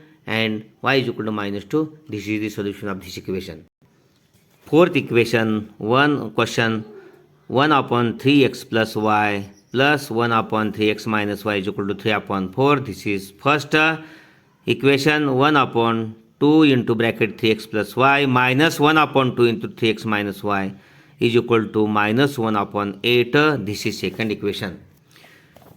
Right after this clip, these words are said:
Putting here one upon three x plus y is equal to m and one upon three x minus y is equal to n, we get m plus n is equal to three upon four. Okay,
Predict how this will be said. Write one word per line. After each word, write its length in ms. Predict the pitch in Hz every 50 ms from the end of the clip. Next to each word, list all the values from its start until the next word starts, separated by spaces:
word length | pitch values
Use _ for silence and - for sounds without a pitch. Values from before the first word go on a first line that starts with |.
| _ _ _
Putting 440 | - 131 131 160 165 165 165 165 151
here 400 | 123 123 139 143 147 147 151 151
one 340 | 131 123 135 143 147 147 - -
upon 440 | 123 123 - - 135 135 135 131 131
three 220 | 131 131 127 127 131
x 200 | 131 131 - -
plus 320 | - - 131 127 127 131
y 220 | 131 123 123 123 127
is 160 | 127 120 113
equal 260 | 120 120 - 123 117 113
to 240 | 120 127 120 113 131
m 320 | 147 151 127 98 78 - - - _ _ _ _ _ _ _ _ _ -
and 300 | 113 131 135 131 127 120
one 240 | 127 135 143 143 143
upon 460 | - 123 127 127 127 131 131 131 -
three 160 | 127 127 127
x 160 | 123 123 -
minus 480 | 135 123 120 117 117 117 123 120 - -
y 160 | 120 120 123
is 120 | 120 117
equal 200 | 120 120 - 120
to 220 | 113 127 127 127 143
n, 300 | 160 156 135 101 - - -
we 200 | 107 120 127 120
get 380 | 127 139 151 156 156 147 156
m 800 | 135 123 117 110 113 123 127 139 151 160 165 170 170 170 156 - -
plus 360 | 156 151 156 156 147 - -
n 340 | 143 131 131 139 143 143 147
is 200 | 147 143 139 139
equal 280 | 143 143 139 143 135 127
to 100 | 139 135
three 200 | 135 - 135 131
upon 380 | 127 120 - 123 120 117 110 -
four. 220 | - 110 98 87
Okay, 540 | 82 87 - - 175 190 156 110 - -